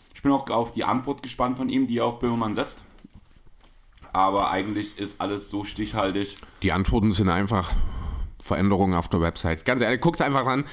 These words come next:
Speaker 2: Ich glaub nicht, dass da was passiert. Ich weiß nicht, hast du dieses Video von Kliman gesehen?
Speaker 1: Nein.
Speaker 2: Äh, der hat, also das Z-D-F-Magazin Royal hat halt im Vorfeld,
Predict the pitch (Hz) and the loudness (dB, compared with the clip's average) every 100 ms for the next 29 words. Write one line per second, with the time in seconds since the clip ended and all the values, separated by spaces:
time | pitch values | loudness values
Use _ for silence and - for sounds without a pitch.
0 | - 113 - 127 151 139 135 139 120 110 | -6 -4 -2 2 2 2 0 2 0 0
1 | - 110 127 139 110 - 120 139 117 - | -2 0 0 0 -2 -2 -2 -2 -2 -4
2 | - 107 123 139 123 120 113 - 139 135 | -4 -2 0 -2 0 0 0 0 2 2
3 | 165 170 156 170 170 165 165 156 160 170 | 2 0 0 2 2 2 2 2 2 2
4 | - - - - - 90 92 - - - | -2 -10 -20 -18 -8 -6 -6 -12 -4 0
5 | 110 110 110 123 - - 101 110 98 98 | 2 2 0 -2 -4 -4 0 0 0 -4
6 | - - 107 110 113 131 120 123 117 98 | -4 -2 0 0 0 0 -2 -2 -2 0
7 | 101 95 110 110 110 101 90 - 90 92 | 0 2 0 0 0 0 -2 -2 -4 0
8 | 117 123 | -2 -2